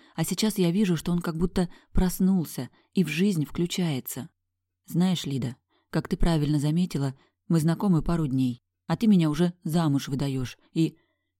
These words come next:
Лида тяжело на меня посмотрела, снова устало вздохнула, вернулась на кухню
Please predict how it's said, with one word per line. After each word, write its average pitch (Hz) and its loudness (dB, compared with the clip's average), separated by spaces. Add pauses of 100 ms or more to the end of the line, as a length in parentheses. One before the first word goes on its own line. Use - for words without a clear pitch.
(140)
Лида 151 -6
тяжело 147 -4
на 147 2
меня 143 0
посмотрела, 151 -4 (380)
снова 185 -2
устало 135 -6
вздохнула, 160 -4 (320)
вернулась 156 0
на 147 -2
кухню 147 -2